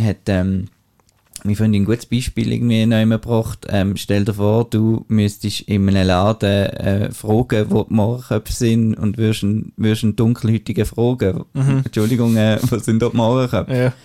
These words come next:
Speaker 1: Und dann hast du eigentlich die Antwort, oder, ob's, ob's verletzend ist oder
Speaker 2: Mhm.
Speaker 1: nicht. Und darum
Speaker 2: Und ich,
Speaker 1: also.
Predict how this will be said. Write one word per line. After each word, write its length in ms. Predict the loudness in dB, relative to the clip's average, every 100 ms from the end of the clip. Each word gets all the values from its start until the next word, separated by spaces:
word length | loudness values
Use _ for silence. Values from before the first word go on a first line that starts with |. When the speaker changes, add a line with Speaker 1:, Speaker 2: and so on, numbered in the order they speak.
| -20 -20 -6
Speaker 1:
Und 160 | -2 2
dann 120 | 2
hast 140 | 2 0
du 40 |
eigentlich 300 | 0 0 0
die 100 | -2
Antwort, 640 | 0 0 2 0 0 -2
oder, 260 | -4 0 -2
ob's, 240 | -2 -12 -8
ob's 200 | -8 -6
verletzend 560 | -2 0 -2 -2 0
ist 160 | 0 0
oder 160 | 0 2
Speaker 2:
Mhm. 60 |
Speaker 1:
nicht. 220 | 2 -2 -4
Und 240 | -6 -2
darum 380 | -4 -2 -4 -6 _ _ -20 _ -6
Speaker 2:
Und 120 | -4
ich, 160 | -2
Speaker 1:
also. 100 | -4